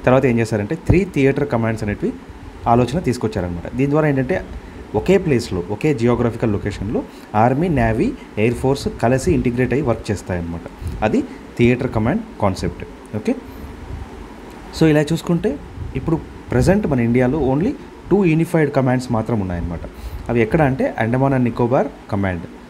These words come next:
ఒకటి, Nicobar ఐలాండ్స్లో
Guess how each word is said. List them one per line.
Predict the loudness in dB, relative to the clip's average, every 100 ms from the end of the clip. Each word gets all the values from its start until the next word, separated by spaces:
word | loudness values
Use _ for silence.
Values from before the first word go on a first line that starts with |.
| -8 -4
ఒకటి, | 0 0 0 -2 -14 -16 -14 -16 -2 0 0 -2 -8 -10 -14 -20 -20 -18 -12 -10 -10 -12 -12 -14 -14 -14 -14 -14 -16 -16 -16 -2 0
Nicobar | 4 4 4 2 -2
ఐలాండ్స్లో | 0 2 0 -2